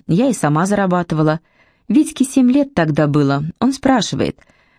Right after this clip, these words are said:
"Дядь Женя, а почему ты на работу не ходишь?" А тот ему отвечает: "Сейчас в мире новая концепция". Тут и я заинтересовалась.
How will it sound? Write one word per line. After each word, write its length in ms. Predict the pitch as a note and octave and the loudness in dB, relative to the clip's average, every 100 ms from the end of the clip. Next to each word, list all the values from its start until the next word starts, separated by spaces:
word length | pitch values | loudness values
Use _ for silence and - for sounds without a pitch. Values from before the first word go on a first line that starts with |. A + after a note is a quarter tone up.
| _ - | _ -2
"Дядь 280 | G#3 A#3+ | 0 0
Женя, 440 | D3+ D3 C3+ B2+ C3+ - | 0 -2 0 -2 -4 -4
а 100 | F3 | -4
почему 360 | G#3 - D4+ | -4 0 2
ты 100 | E4+ | 2
на 80 | E4 | 2
работу 340 | E4 C#4 A#3 | 2 2 2
не 120 | E3+ D#3+ | 0 0
ходишь?" 520 | - D3 C3+ - - _ _ _ _ _ | 0 0 0 -6 -10 _ _ _ _ _
А 100 | - | -2
тот 200 | C4+ F#4+ | 0 0
ему 200 | B3+ A#3 | 2 2
отвечает: 720 | B3 G#3+ D#3+ - D#3+ D#3 - - _ _ _ _ _ - | 2 0 -2 0 0 0 -6 -18 _ _ _ _ _ -6
"Сейчас 360 | B3 A3+ E4 | -2 0 0
в 100 | C4+ | 4
мире 280 | C4+ D#4+ D4+ | 4 6 4
новая 300 | C4+ C#4 B3 | 4 4 0
концепция". 800 | A#3 G#3+ - D3 - - - - - _ _ _ _ _ _ | 0 -2 0 -2 -4 -6 -6 -8 -12 _ _ _ _ _ _
Тут 180 | - E4+ | -2 2
и 60 | B3+ | 2
я 200 | F3+ D#3 | 2 2
заинтересовалась. 920 | D#3 D#3 E3 D#3 D#3 D3 C#3+ C#3+ - | 0 0 0 0 0 0 0 -2 -8